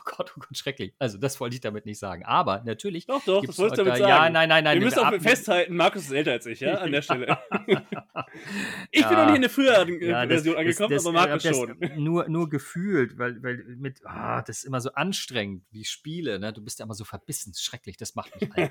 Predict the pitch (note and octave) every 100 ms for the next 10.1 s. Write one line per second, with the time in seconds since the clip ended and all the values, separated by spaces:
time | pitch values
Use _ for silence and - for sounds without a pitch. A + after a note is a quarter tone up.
0 | - D4 - D4 G3+ - G#4 B2 B2+ A2+
1 | G2+ F#2 C#3+ - - _ _ _ _ -
2 | - G#1+ G1+ - - - D4+ - _ B2
3 | B2 - - B2 A#2+ C#3+ F#3 D3+ - B3+
4 | C3+ A#2+ - B2 A2 - A2 - A#2 A2
5 | G2+ - B2 B2+ - A#2+ A2+ G#2+ G#2 G#2+
6 | A2 - G2+ - F2+ F#2 - G#2 G2 -
7 | C3 C#3+ - A2 - F#2+ F#2 - E2+ -
8 | - _ - D#3+ - - C3 B2+ A2+ F#2
9 | - - C3 A#2+ A#2 G#2 A2 D3 G2 F2